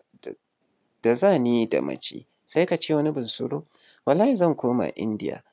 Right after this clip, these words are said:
dama zamana a Najeriya tsautsayi ne." Mubin yana, ya faɗa yana dafe kansa, saboda bai iya zuciya ba ko kaɗan. Zama Momi ta yi kafin ta ce,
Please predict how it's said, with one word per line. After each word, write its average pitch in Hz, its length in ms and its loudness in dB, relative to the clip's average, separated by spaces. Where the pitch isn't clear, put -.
dama 139 280 2
zamana 151 480 -4
a - 80 -8
Najeriya 135 600 -4
tsautsayi 60 500 -10
ne." - 180 -14
Mubin 320 300 6
yana, 277 320 6
ya 208 200 2
faɗa - 260 2
yana 160 300 2
dafe 139 420 -2
kansa, - 460 -12
saboda 160 440 0
bai 85 160 -4
iya 156 240 -2
zuciya - 480 -8
ba - 100 -14
ko 165 180 -4
kaɗan. - 280 -16
Zama 233 320 8
Momi 349 300 10
ta 220 80 2
yi 220 60 4
kafin 180 340 0
ta 139 100 -2
ce, - 280 -8